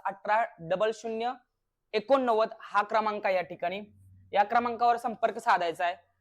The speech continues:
किंवा पक्का पाया प्रकाशन एकोणऐंशी बहात्तर सव्वीस ब्याण्णव झिरो सहा या क्रमांकावर डायरेक्ट प्रकाशनाला फोन करायचा आहे किंवा अ-, अतुल भोगे सर जे आहेत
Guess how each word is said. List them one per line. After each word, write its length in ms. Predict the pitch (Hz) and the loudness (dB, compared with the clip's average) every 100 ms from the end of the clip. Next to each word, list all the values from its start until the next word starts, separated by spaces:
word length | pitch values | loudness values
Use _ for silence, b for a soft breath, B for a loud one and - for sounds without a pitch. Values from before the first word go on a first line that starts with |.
| _ _ _ _ - | _ _ _ _ 0
किंवा 180 | 220 240 | 6 6
पक्का 360 | 247 - 233 | 6 2 2
पाया 200 | 226 247 | 6 6
प्रकाशन 580 | 247 240 226 220 214 208 208 - | 6 4 4 4 2 -2 -6 -8
एकोणऐंशी 540 | 190 202 220 226 220 | -4 -2 0 -2 -4
बहात्तर 380 | 226 202 196 220 | 0 0 0 -4
सव्वीस 480 | 214 233 202 190 190 | -4 0 0 -2 -6
ब्याण्णव 400 | 170 196 190 202 | 0 0 2 -4
झिरो 300 | 180 190 196 | -4 -2 -2
सहा 160 | 208 208 | 0 0
या 100 | 208 | 0
क्रमांकावर 560 | 208 190 185 185 185 | -4 -6 -4 0 0
डायरेक्ट 320 | 190 185 190 | 2 0 0
प्रकाशनाला 500 | 190 180 190 196 208 | -6 -8 -10 -8 -6
फोन 260 | 208 190 170 | -6 -6 -8
करायचा 380 | 151 151 147 165 | -6 -6 -6 -8
आहे 80 | 175 _ _ _ - | -10 _ _ _ 2
किंवा 180 | 208 254 | 4 4
अ-, 80 | - - - | 2 -6 -4
अतुल 280 | 214 277 277 | -2 2 2
भोगे 280 | 254 214 | 4 2
सर 220 | 214 214 185 | 0 0 -2
जे 140 | 180 | 2
आहेत 260 | 170 156 | 2 2